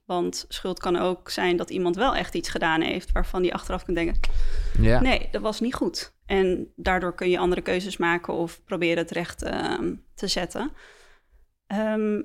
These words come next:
Speaker 1: maar dat zijn twee emoties in onszelf die we heel moeilijk vinden om te ervaren. En ook heel vaak misplaatst is.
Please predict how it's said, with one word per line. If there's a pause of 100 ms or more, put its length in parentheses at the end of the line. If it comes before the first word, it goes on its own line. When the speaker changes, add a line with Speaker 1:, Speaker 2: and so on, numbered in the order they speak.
Speaker 1:
maar
dat
zijn
twee
emoties
in
onszelf
die
we
heel
moeilijk
vinden
om
te
ervaren. (340)
En
ook
heel
vaak
misplaatst
is.